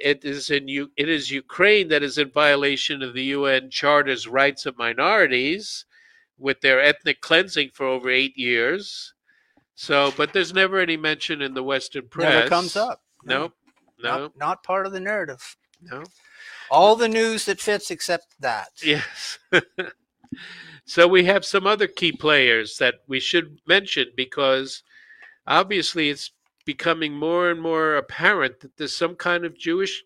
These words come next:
Speaker 1: connection with what's going on in Ukraine.
Speaker 2: Is there?
Speaker 1: <laughs> We, we never hear of it,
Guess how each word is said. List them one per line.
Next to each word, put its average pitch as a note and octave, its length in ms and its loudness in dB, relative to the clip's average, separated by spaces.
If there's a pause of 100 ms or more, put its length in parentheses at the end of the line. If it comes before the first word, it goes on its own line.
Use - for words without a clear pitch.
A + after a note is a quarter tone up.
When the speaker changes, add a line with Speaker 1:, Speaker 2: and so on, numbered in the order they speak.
(100)
Speaker 1:
connection D#3 540 -4
with C3+ 220 -6
what's D3+ 200 -6
going D3+ 320 -4
on D3+ 160 -2
in D#3 140 -6
Ukraine. F#3+ 480 -8
Speaker 2:
Is D#3 200 -4
there? G3 280 0
Speaker 1:
<laughs> - 60 -20 (440)
We, D#3 140 -6 (260)
we G3 160 2
never F3 280 4
hear F3+ 240 -2
of A3+ 240 -2
it, D#3 120 0